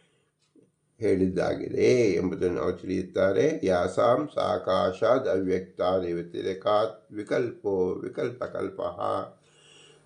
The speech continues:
ಸ ಹಿ ವಿವಾದಾಶ್ರಯಃ." ಮಾಯಾ ಮದೀಯಂ ಅಂದರೆ ನನ್ನ ಸಾಮರ್ಥ್ಯದಿಂದ, ವಿಷ್ಣು ಸಾಮರ್ಥ್ಯದಿಂದ ಅಂದರೆ ವಿಷ್ಣು ಹೇಳುವ ತಂತ್ರ ಸಂಖ್ಯೆಯನ್ನು ನವ ಏಕಾಶ ಪಂಚ ತೀನ್ ತಿಳಿದು ಅವನ ಅನುಗ್ರಹ ಪಡೆದು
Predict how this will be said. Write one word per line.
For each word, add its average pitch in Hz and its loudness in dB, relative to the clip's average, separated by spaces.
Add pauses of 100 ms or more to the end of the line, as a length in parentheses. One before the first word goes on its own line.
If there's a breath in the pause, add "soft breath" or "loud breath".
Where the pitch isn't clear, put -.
(120)
ಸ - 4
ಹಿ 98 4
ವಿವಾದಾಶ್ರಯಃ." 92 0 (640)
ಮಾಯಾ 98 0
ಮದೀಯಂ 104 0
ಅಂದರೆ 90 -2
ನನ್ನ 90 -4 (120)
ಸಾಮರ್ಥ್ಯದಿಂದ, 104 -2 (140)
ವಿಷ್ಣು 95 -8
ಸಾಮರ್ಥ್ಯದಿಂದ 92 -4
ಅಂದರೆ 101 0 (600 soft breath)
ವಿಷ್ಣು 123 2
ಹೇಳುವ 117 4
ತಂತ್ರ - -4
ಸಂಖ್ಯೆಯನ್ನು 95 -2
ನವ 104 4
ಏಕಾಶ 113 2
ಪಂಚ 101 0
ತೀನ್ 101 -4
ತಿಳಿದು 95 -4
ಅವನ 95 0
ಅನುಗ್ರಹ 87 -4
ಪಡೆದು 131 0